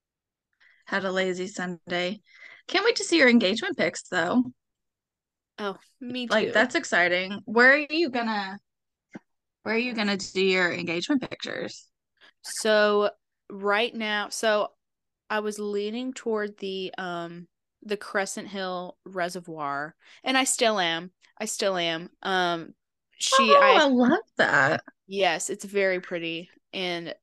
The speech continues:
Speaker 2: it's nice all around there, and there's, you know, the architecture there is nice. And,
Speaker 1: Mm-hmm.
Speaker 2: but I asked her for some other just recommendations. I'm like, "What have I not thought of?"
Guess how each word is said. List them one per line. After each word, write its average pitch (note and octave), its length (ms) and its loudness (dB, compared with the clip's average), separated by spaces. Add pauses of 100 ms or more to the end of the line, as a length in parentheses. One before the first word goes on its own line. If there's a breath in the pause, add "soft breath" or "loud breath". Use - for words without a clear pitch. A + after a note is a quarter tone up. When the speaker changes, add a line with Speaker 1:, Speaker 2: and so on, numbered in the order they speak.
Speaker 2:
it's F3+ 320 -4
nice F3 360 -4
all E3 160 -2
around A#3+ 380 -2
there, A#3 540 -4
and F3 320 -10
there's, E3+ 300 -12
you G3 160 -12
know, E3 120 -10
the E3+ 120 -10
architecture G3 580 -10
there F#3 200 -8
is F#3 100 -12
nice. F3+ 680 -10 (680 loud breath)
And, F#3 380 -2
Speaker 1:
Mm-hmm. F#3+ 200 -10
Speaker 2:
but G#3 120 0
I G#3 100 4
asked F#3+ 320 0
her F#3+ 120 -4
for F#3+ 180 -10
some F#3+ 180 -10
other F3+ 440 -6 (260)
just D4 240 -8
recommendations. F#3+ 720 -8
I'm G3+ 120 -8
like, G3+ 140 -8
"What D4 100 -2
have F#4+ 100 -4
I G#4+ 80 -2
not G3+ 300 -6
thought F3 320 -4
of?" D#3+ 280 -8